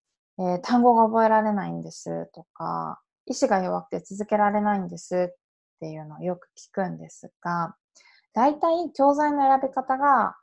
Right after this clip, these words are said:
合ってない。そこが大きいと思います。えーと、海外旅行をできる、もっと楽しくできるようになりたいとか、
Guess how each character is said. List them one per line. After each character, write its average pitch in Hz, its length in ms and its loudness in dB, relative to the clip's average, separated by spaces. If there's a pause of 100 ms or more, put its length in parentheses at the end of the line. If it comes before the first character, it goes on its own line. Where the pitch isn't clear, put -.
(380)
合 - 140 2
っ - 100 -4
て 98 120 -4
な 87 180 -4
い。 - 80 -14 (840)
そ - 120 -16
こ 240 300 0
が 240 180 4
大 226 60 -2 (100)
き 262 140 -6
い 240 60 -8
と - 80 -6
思 170 220 -4
い 170 40 -6
ま 170 240 -6
す。 - 220 -20 (1000)
え 180 120 -6
ー 180 40 -8
と、 180 140 -8
海 320 240 4
外 392 180 4
旅 415 140 0
行 208 560 4
を 214 100 4
で 208 140 -2
き 240 160 -4
る、 214 340 -6
も 240 140 2
っ - 20 -14
と 208 100 -2
楽 202 280 -2
し - 80 -18
く 190 80 -8
で 180 120 -4
き 185 140 -8
る 185 80 -4
よ 170 120 -6
う - 20 -8
に 165 100 -10
な 165 100 -8
り 165 120 -10
た 170 160 -6
い 170 80 -10
と - 100 -12
か、 262 540 2